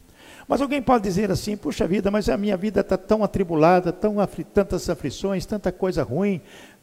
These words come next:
que tem acontecido, eu não sei o que fazer da minha vida." O que que você tem que fazer? É clamar a Deus, é pedir a interferência. Em essas duas situações de Isaías, de Saulo,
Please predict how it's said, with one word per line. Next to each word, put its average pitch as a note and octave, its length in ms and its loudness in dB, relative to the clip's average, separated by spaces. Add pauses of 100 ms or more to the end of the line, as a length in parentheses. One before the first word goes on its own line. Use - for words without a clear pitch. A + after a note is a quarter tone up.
(100)
que F3+ 80 4
tem A3 240 2
acontecido, F#3 640 -2
eu G3+ 80 2
não A3+ 140 -6
sei G3 320 2
o G3 100 2
que - 160 -6
fazer D#3 420 -4
da D3+ 120 -2
minha C#3+ 240 -4
vida." B2+ 260 -2
O C3 40 -4
que - 120 0
que - 80 -4
você C4+ 120 0
tem A3+ 160 -4
que F#3 80 -8
fazer? A#2 480 -4 (520)
É - 80 2
clamar A3 380 2
a B3+ 60 4
Deus, B3 600 2 (440)
é F#3+ 80 4
pedir A3 560 6
a E3+ 60 0
interferência. C3+ 840 -2 (440)
Em A#3+ 160 8
essas A#3+ 440 2
duas B3+ 220 2
situações D#3 540 -2
de G#3+ 80 4
Isaías, E3 500 4
de D3 100 0
Saulo, - 440 2